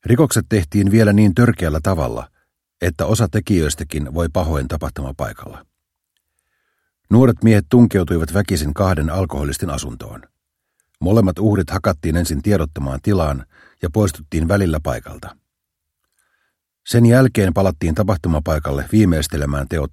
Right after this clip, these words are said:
teräaseilla. Uhrit saivat suuren määrän pisto- ja viiltohaavoja sekä erilaisia ruhjeita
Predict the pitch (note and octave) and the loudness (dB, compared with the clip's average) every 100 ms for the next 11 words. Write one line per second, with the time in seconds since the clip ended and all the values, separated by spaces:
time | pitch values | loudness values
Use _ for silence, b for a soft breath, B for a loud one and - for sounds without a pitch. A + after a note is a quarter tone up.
0 | - - D#2+ C2 - - - - - _ | -8 -4 -4 -4 -8 -14 -16 -20 -20 _
1 | _ _ _ _ _ _ _ _ _ _ | _ _ _ _ _ _ _ _ _ _
2 | _ A2 B2 A2 - G2 F#2 - - B2+ | _ 4 4 4 0 0 -2 -4 2 4
3 | A2 F2+ G2 E2+ D2+ G#2 G2+ - C#2 C#2+ | 4 4 2 2 0 0 -2 -2 -4 -2
4 | G2+ D2 C#2 D2+ C#2 C2+ B1+ - _ _ | -2 -2 -4 -4 -4 -6 -8 -14 _ _
5 | - A2+ F#2+ F2+ F#2+ E2 D2+ - D2+ C2 | -4 -2 0 0 0 0 -2 -4 -4 -4
6 | - A2 F#2 D#2+ C#2+ C2+ | -2 0 0 -2 -2 -6